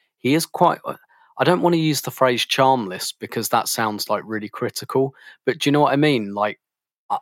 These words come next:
I haven't really, just on a purely, like, personal, emotional level, I haven't related to him in the way that I thought that I was going to. And, uh, and yeah, yeah, like, I, he, he's very, very, very, very straight-faced, isn't he? Like,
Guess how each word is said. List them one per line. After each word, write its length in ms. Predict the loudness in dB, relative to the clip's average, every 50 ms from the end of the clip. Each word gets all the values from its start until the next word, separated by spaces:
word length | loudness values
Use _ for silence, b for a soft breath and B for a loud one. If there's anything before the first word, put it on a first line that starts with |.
| _ 0
I 80 | 0
haven't 520 | 0 2 2 2 2 4 2 0 0 -2 -2
really, 480 | 0 2 4 4 4 4 2 0 -4 -2
just 240 | 0 -2 2 4
on 100 | 4 4 4
a 60 | 2
purely, 680 | -2 _ -16 -6 -2 2 2 4 4 4 2 2 0 2
like, 260 | 2 2 0 0 _ _
personal, 500 | 0 2 2 2 0 -4 -6 -4 -4 -4
emotional 580 | -2 0 0 0 0 0 -4 -8 -8 -8 -8 -6
level, 440 | -6 -6 -8 -8 -12 -20 -20 -20 _ _ _ _ _ _ _ _ _ _ _ _
I 80 | -4 0
haven't 320 | 2 2 2 2 0 2
related 640 | 2 2 4 6 4 4 2 -2 _ -8 -10 -8 _ -6
to 200 | -4 -4 -4 -4
him 220 | -6 -6 -6 -6 -6
in 120 | -4 -4
the 80 | -4 -4
way 400 | -4 0 2 2 4 4 2 0
that 140 | 0 0 0
I 200 | 2 0 -2 -2 -4 -10 _ _ _ _
thought 260 | 2 2 2 2 0 _
that 80 | 0 0
I 180 | 2 2 0 0
was 200 | 0 0 -2 0
going 420 | _ 2 2 2 2 0 -2 -4 -6 -2 0
to. 200 | 0 0 0 -2 _ _ _ _ _ _ _ _ _ _ _ _ _ _ _ _ _
And, 280 | 2 2 2 2 2 2
uh, 280 | 4 4 4 2 0 0
and 160 | 0 2 4
yeah, 300 | 4 4 4 2 0 -6 _
yeah, 200 | 0 2 2 2
like, 220 | 2 2 2 0 2 0
I, 160 | -4 -4 -4 -6 B B B B
he, 220 | B -2 -2 -2 -2
he's 240 | -2 -2 -2 -2 -2
very, 720 | -4 -8 -2 2 4 6 6 6 4 4 2 -2 -4 -6
very, 720 | -10 -12 -2 0 2 4 4 4 2 0 -2 -6 -10 -12
very, 640 | -12 -6 -2 0 2 2 2 0 -2 -4 -8 -10 -12 -16
very 720 | -18 -20 -18 -16 0 2 4 4 6 4 2 0 0 -2
straight-faced, 920 | -2 -2 -2 0 0 -2 -2 -2 _ -4 -2 -2 -2 -2 -8 -10 -10 -10 -12
isn't 240 | -12 -12 -12 -16 -16
he? 240 | -18 -20 -20 -20 -20
Like, 400 | -20 -18 -18 -18 -18 _ _ _